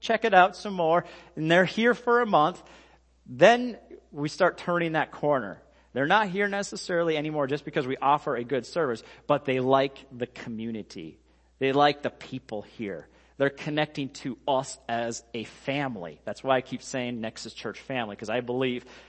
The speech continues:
we don't come to an organization, right? You guys don't come here because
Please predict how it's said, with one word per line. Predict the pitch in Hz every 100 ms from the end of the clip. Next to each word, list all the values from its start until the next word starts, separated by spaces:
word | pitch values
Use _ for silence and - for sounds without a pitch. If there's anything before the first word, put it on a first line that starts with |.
| _
we | 113 127 151
don't | 170 160 -
come | 180 165 139 -
to | 143 127
an | 123
organization, | 131 123 110 107 113 120 - 107 78 _ _ _ _ _ _ -
right? | 117 131 -
You | 147
guys | 165 143
don't | 127 117
come | - 117
here | 113 104
because | 110 117 107 104